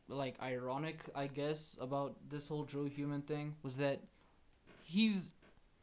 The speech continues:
he's a P R person. He's a, he's a marketing person. He's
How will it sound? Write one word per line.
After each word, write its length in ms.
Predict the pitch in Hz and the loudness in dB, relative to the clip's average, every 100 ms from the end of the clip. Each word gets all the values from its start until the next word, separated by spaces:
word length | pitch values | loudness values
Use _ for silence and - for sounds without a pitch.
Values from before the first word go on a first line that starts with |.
| - - - | -20 -20 -4
he's 220 | 214 226 | 2 8
a 80 | 208 | 8
P 260 | - 208 | 6 4
R 160 | 175 165 | 8 8
person. 400 | 165 147 123 120 | 6 -2 -2 -4
He's 240 | 139 165 | 0 2
a, 60 | 156 | 2
he's 160 | 139 160 | 2 2
a 60 | |
marketing 800 | 143 151 170 170 156 151 147 135 | 2 2 2 2 2 2 2 0
person. 540 | - 143 131 131 123 123 | 0 0 0 -2 -2 -2
He's 320 | 135 131 | -2 -4